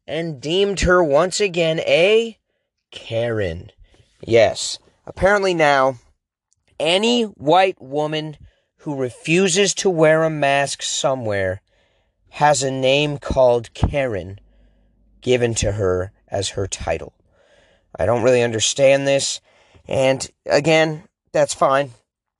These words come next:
Call her what you want, because, hey, I personally don't want her to be around me if she doesn't have a mask on, just because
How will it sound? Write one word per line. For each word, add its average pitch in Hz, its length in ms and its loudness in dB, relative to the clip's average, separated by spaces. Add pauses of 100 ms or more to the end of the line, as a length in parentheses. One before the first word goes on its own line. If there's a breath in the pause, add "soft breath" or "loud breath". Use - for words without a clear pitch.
(280)
Call 160 240 4
her 151 60 4
what 147 180 0
you 139 80 -6
want, 123 340 -4
because, 117 500 -6
hey, 143 260 2
I 127 80 4
personally 123 420 -2
don't 110 160 0
want 110 180 2
her 107 80 4
to 107 60 -4
be 104 140 0
around 104 300 2
me 139 160 0
if 143 100 -4
she 123 100 -6
doesn't 113 160 -4
have 107 140 0
a 101 60 -4
mask 104 340 0
on, 131 220 2
just 123 180 -6
because 127 540 2